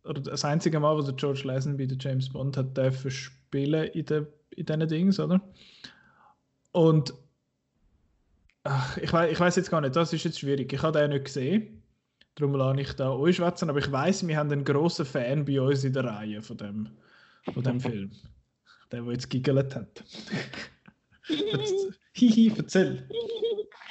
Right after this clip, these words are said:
Speaker 2: Ja, äh, ja, was soll ich sagen? Das ist, ich würde jetzt mal sagen, im Herzen mein Lieblingsbond. Im Kopf vielleicht nicht, <laughs> aber im Herzen irgendwie schon. Äh, aus verschiedenen Gründen. Er,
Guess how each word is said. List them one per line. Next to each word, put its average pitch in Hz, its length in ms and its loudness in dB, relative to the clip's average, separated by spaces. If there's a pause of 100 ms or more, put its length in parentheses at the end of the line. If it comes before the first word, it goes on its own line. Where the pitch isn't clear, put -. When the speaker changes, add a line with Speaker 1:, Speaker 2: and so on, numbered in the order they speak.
(920)
Speaker 2:
Ja, 135 440 0
äh, 120 400 0
ja, 139 160 -2
was 151 140 -4
soll 151 120 0
ich 175 80 -2
sagen? 135 240 -2
Das 123 160 -4
ist, - 580 -10 (280)
ich - 80 -20
würde 135 100 0
jetzt 131 120 -10
mal 127 100 -4
sagen, 120 220 -2
im 113 120 -6
Herzen 117 540 -4
mein 123 160 -8
Lieblingsbond. 120 760 -6
Im 120 80 -8
Kopf 165 300 -6
vielleicht 151 360 -4
nicht, 160 280 -2
<laughs> - 0 -
aber 135 320 -2
im 131 260 -4 (100)
Herzen 123 340 -4
irgendwie 113 220 -16
schon. 117 220 -6 (680)
Äh, 120 480 0 (840)
aus - 200 -14
verschiedenen 156 420 -10
Gründen. 117 580 -4 (300)
Er, 107 360 -2